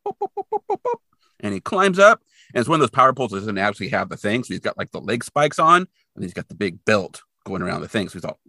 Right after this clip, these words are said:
chunk, chunk, chunk, chunk, chunk, climbing up.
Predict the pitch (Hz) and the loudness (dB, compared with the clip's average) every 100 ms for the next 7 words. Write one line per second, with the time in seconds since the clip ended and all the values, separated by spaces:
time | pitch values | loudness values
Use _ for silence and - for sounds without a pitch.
0 | - - - _ - - - _ - - | -12 -12 -14 _ -10 -8 -8 _ -16 -14
1 | - _ - - - _ - 147 - - | -14 _ -14 -12 -14 _ -12 -12 -14 -20
2 | - - - - 123 123 139 165 | -20 -20 -12 -2 2 4 6 4